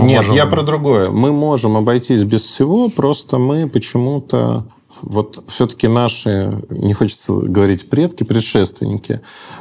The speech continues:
Speaker 2: когда вводили такой термин "идолопоклонство перед Западом",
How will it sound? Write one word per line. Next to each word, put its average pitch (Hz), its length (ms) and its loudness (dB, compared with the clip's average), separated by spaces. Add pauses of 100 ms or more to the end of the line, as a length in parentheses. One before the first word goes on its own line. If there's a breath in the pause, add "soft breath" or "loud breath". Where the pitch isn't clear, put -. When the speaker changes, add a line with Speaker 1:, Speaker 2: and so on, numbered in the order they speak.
(120)
Speaker 2:
когда 107 580 2
вводили 104 1300 0
такой 95 260 0
термин 98 420 0
"идолопоклонство 107 1080 0
перед 95 280 0
Западом", 131 640 -2